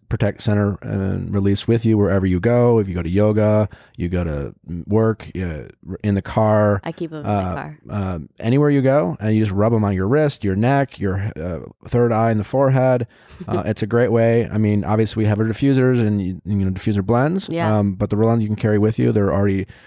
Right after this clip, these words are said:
Speaker 1: uh, ready to go with jojoba oil in there, which is also great for your
Speaker 2: Jojoba.
Speaker 1: skin. Um,
Speaker 2: And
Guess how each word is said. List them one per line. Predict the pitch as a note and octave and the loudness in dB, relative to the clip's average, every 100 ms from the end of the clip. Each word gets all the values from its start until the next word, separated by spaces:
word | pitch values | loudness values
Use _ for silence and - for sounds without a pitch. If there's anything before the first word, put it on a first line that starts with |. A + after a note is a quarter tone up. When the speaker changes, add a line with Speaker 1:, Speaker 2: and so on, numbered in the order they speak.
| - - | -16 -8
Speaker 1:
uh, | F#2+ | -2
ready | G2+ G#2 | 0 2
to | |
go | G2+ G2+ | 2 2
with | G2 F2 | 2 0
jojoba | F2 F#2+ G#2 | -2 0 2
oil | G#2+ G2+ F#2+ | 2 2 0
in | G2+ B2 | 0 2
there, | B2 | 2
which | G#2 G2 | 0 -4
is | |
also | G2 G2 | -6 -6
great | F2+ G2 | -4 -2
for | F#3+ | 0
your | G3 | 0
Speaker 2:
Jojoba. | F3+ | 0
Speaker 1:
skin. | - D3 F3 - _ - - - | 0 -2 -4 -8 _ -20 -20 -8
Um, | A2 G#2+ G#2+ | -2 0 2
Speaker 2:
And | G#2+ | 0